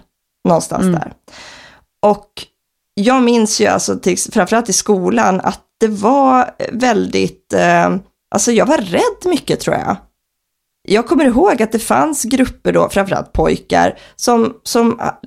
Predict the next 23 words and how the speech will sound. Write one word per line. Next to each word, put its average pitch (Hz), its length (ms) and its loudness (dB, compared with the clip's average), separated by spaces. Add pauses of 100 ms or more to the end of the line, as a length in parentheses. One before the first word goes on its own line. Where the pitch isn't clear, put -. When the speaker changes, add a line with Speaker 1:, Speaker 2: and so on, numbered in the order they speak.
(180)
Speaker 1:
som 233 320 2 (180)
var 220 220 2
väldigt 240 320 -2
våldsamma 190 560 0
till 233 140 -2
exempel. 214 600 0 (300)
Och - 260 -4
som, 208 420 2
eh, 196 360 2 (640)
och 165 160 -2
som 202 320 0 (640)
liksom 240 280 0
fick, 254 320 -6
fick - 200 -4
spel, 277 500 0
alltså - 180 -4
fick - 200 -6
utrymme 285 720 0
att 214 180 -6
vara 262 340 2
våldsamma 190 600 0
mot 165 260 -4
oss 160 140 -6